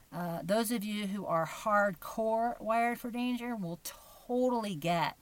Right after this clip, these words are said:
why that intensity feels good to watch, 'cause it's a way to kinda channel, uh, the intensity within and nobody gets hurt. 'Cause let's just be honest, I think I shared,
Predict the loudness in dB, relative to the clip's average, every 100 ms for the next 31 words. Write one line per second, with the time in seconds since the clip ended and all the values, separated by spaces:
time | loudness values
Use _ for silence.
0 | -18 -20 -20 -14 -6 0 2 4 4 4
1 | 2 0 -4 -12 -20 -10 -2 0 2 0
2 | -4 -14 _ -20 _ _ _ _ -6 -2
3 | -2 0 2 4 2 0 0 -2 -8 -10
4 | -6 -2 0 0 -2 -6 -6 -4 0 2
5 | 0 -2 -8 -8 -4 2 4 4 2 -2
6 | -4 -4 -4 -4 0 0 -2 -6 -4 -4
7 | -4 -4 -4 -2 0 0 -2 -4 -10 -20
8 | -20 -20 -10 -4 -2 -2 0 0 0 0
9 | 0 -2 -2 -2 -2 -4 2 4 4 2
10 | 0 0 0 0 -2 -4 -6 -8 -2 -2
11 | -2 -6 -20 -14 -12 -6 -4 -4 -4 -6
12 | -2 -2 -4 -2 0 -2 -8 -20 -16 -4
13 | -2 2 0 0 0 2 4 2